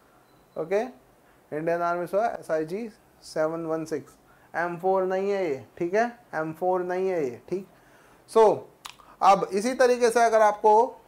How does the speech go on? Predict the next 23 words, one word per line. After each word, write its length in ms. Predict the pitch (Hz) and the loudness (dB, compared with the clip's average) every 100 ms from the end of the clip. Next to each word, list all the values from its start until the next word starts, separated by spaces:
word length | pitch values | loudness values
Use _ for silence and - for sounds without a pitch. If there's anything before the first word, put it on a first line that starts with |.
| - | -4
अपनी 280 | 170 190 | -2 -2
प्रिपरेशन 500 | 202 190 196 180 214 | -4 -2 -2 0 -2
करनी 280 | 214 196 190 | -2 -2 -2
है, 160 | 202 262 _ | -6 -8 _
जो 200 | 160 190 | 0 4
आपका 280 | 190 180 214 | 6 4 2
एग्जाम 460 | 196 175 190 196 | 0 2 2 4
ओरिएंटेड 460 | 190 185 180 180 190 | 2 0 -2 -4 -4
क्वेश्चंस 440 | 185 185 180 180 | -2 -4 -4 -8
के 100 | 175 | -6
साथ, 160 | 156 147 - _ _ _ | -4 -6 -6 _ _ _
तो 120 | 202 | -2
इन 140 | 202 | 2
बैचेस 280 | 202 196 196 | 0 2 0
को 140 | 196 185 | 0 2
ज़रूर 300 | 165 185 196 | 4 4 4
ज्वाइन 260 | 196 202 | 2 0
करिए। 300 | 202 196 226 - - _ | -2 -2 -4 -12 -20 _
सेवेंटी 480 | - 196 208 220 226 | 0 2 2 0 -2
सेवन 280 | 220 208 208 | 0 -4 -2
परसेंट 400 | 202 196 202 202 | -2 -2 -2 0
ऑफ 220 | 185 185 196 | 2 2 -2
मिलेगा 380 | 196 190 202 | -4 -2 -4